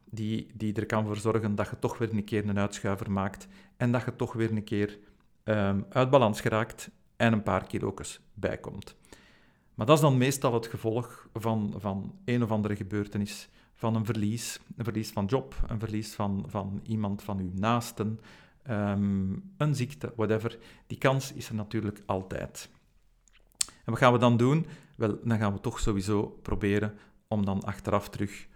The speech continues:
de schade, ehm, eh, de schade terug recht te zetten en opnieuw terug te schakelen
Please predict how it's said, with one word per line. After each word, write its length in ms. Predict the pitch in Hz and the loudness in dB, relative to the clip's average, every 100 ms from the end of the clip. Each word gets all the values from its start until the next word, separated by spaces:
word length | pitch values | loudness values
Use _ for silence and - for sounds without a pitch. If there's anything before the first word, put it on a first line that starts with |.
| - - | -20 -14
de 80 | 107 | -10
schade, 540 | - 113 101 104 101 - | -4 -2 0 0 -2 -4
ehm, 420 | 98 95 87 92 95 - _ _ _ _ - | -4 -2 -4 -4 -10 -14 _ _ _ _ -10
eh, 320 | 110 95 80 - | -6 -4 -4 -6
de 60 | - | -8
schade 320 | - 104 101 | -4 -2 -2
terug 180 | - 107 | -4 -4
recht 220 | 107 - | -4 -2
te 80 | 107 | -2
zetten 300 | 101 - 107 - - - _ | 0 -2 -4 -8 -20 -20 _
en 260 | - 135 131 | 0 0 0
opnieuw 480 | 131 - 110 107 104 - - - - | -4 -2 0 0 -4 -12 -20 -18 -6
terug 220 | 107 - | -6 -4
te 80 | 101 | -6
schakelen 540 | - 101 98 98 - | -4 -4 -4 -6 -6